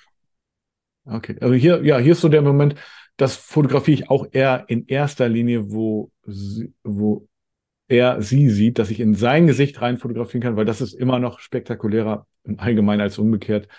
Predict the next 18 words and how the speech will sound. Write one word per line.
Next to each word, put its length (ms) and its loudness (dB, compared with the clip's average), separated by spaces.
wenn 220 -2
die 120 -2
Braut 600 0
als, 260 -12
äh, 580 -8
wenn 200 -4
er 140 2
seine 400 0
Braut 640 -4
sozusagen 360 -4
sieht. 200 -4
Ähm, 420 0
ja, 260 -4
cool, 220 -2
ja, 100 0
das 160 -8
hätte 140 -4
ich 140 -12